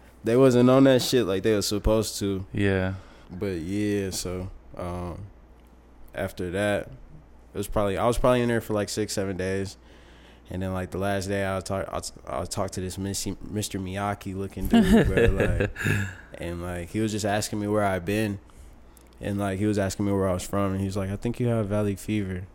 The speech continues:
Speaker 1: And he said that shit, and then, like, the next day, or, like, that night I went to sleep, bro, and I just slipped into a coma or something like that.
Speaker 2: Yeah, and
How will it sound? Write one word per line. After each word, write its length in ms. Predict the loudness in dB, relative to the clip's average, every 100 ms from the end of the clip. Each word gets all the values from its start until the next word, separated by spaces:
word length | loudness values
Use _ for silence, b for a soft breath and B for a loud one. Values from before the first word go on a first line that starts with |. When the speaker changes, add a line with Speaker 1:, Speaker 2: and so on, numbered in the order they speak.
| -20 B B B B B B
Speaker 1:
And 80 | -6
he 100 | -2
said 300 | 0 2 2
that 160 | 2 0
shit, 300 | 0 -2 -2
and 160 | -4 -2
then, 160 | -2
like, 240 | -2 -4 -6
the 80 | -4
next 380 | -2 -2 -4
day, 400 | -2 0 0 -2 -6 -6
or, 60 |
like, 200 | -4 -2
that 160 | -2 0
night 180 | 0 0
I 80 |
went 180 | 0 -2
to 80 | -4
sleep, 320 | -4 -2 -2
bro, 200 | -2 -2
and 380 | -2 -2 -6 -8 -10
I 100 | -10
just 220 | -8 -8 -8
slipped 220 | -10 -8
into 240 | -8 -6
a 60 | -8
coma 380 | -8 -6 -4 -6
or 120 | -6
something 340 | -8 -10 -8
like 220 | -8 -10 -8
that. 240 | -10 -10 B B B
Speaker 2:
Yeah, 200 | 2 4
and 260 | 4 0 -4